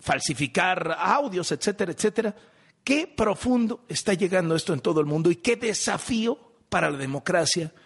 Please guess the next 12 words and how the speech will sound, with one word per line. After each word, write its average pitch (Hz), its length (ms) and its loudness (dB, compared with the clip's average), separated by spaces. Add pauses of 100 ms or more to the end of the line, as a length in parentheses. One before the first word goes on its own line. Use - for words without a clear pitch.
(400)
va 151 80 4
a 143 40 0
ser 143 200 0
este 139 220 -2
tema 131 380 -2
de 139 100 -2
la 123 80 2
inteligencia 120 480 -4
artificial. 104 440 -6 (920)
Wall 247 160 6
Street 240 200 0
Journal 220 380 0